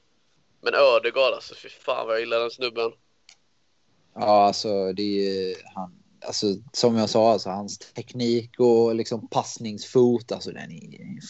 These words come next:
Speaker 2: fantastisk.
Speaker 1: Det känns som att han och Smith Rowe är komp-, alltså, kompletterar varandra, gör de inte det?
Speaker 2: Ja, jo, mycket, mycket, mycket, mycket bra.
Speaker 1: Och,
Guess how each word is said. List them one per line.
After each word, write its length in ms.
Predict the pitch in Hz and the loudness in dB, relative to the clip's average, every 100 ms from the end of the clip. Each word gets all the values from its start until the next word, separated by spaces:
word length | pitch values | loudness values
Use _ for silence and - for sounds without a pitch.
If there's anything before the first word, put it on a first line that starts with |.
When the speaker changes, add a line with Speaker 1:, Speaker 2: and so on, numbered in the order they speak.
| - | -6
Speaker 2:
fantastisk. 960 | - - 123 - - - - - - _ _ - | -6 -6 -8 -6 -6 -8 -12 -12 -16 _ _ -4
Speaker 1:
Det 80 | 147 | 0
känns 200 | 196 165 | 2 2
som 80 | |
att 80 | 156 | -4
han 200 | 170 143 | 0 -2
och 80 | 123 | -2
Smith 320 | 139 135 - | -6 -10 0
Rowe 260 | 156 202 165 | 2 4 2
är 40 | |
komp-, 460 | - 131 123 - 120 | -2 -4 -4 0 2
alltså, 220 | 127 120 | 2 -4
kompletterar 720 | - 123 127 120 123 117 104 | -6 -8 -8 -6 -2 0 2
varandra, 240 | 113 120 143 | 2 2 2
gör 120 | 147 | 2
de 60 | 185 | 0
inte 160 | - | 2
det? 120 | 127 123 | 2 4
Speaker 2:
Ja, 280 | 107 98 113 _ - | 0 -2 -8 _ 2
jo, 300 | 120 117 117 - | 6 6 2 -10
mycket, 760 | 123 139 - _ 147 131 104 | -6 -6 -8 _ 0 0 -8
mycket, 880 | 127 147 160 - _ 143 143 - - | -10 -10 -10 -14 _ -2 -2 -2 -14
mycket, 640 | 120 120 120 - 104 98 | -12 -10 -12 -10 -6 -4
mycket 380 | 110 113 - 104 | -6 -14 -8 -2
bra. 120 | 110 107 | 2 4
Speaker 1:
Och, 120 | 151 | 4